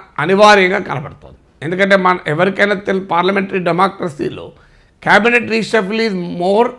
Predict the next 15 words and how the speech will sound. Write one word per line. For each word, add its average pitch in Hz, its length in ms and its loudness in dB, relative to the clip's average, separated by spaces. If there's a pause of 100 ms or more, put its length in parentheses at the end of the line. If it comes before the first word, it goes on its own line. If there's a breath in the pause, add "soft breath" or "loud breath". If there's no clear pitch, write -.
(200)
political 240 240 2
exercise 202 540 0
than 180 260 0
an 214 120 -4
administrative 170 720 -4
exercise. - 680 -12 (600 soft breath)
ఇప్పుడు 202 200 4
బ-, 175 260 0
ఈ 226 320 2
మంత్రివర్గ 233 640 2
విస్తరణలో 208 720 0
మనకు 196 640 -2
కనబడేది 202 520 4
ఏంటంటే, 185 400 0
ఒకటి, 226 680 -2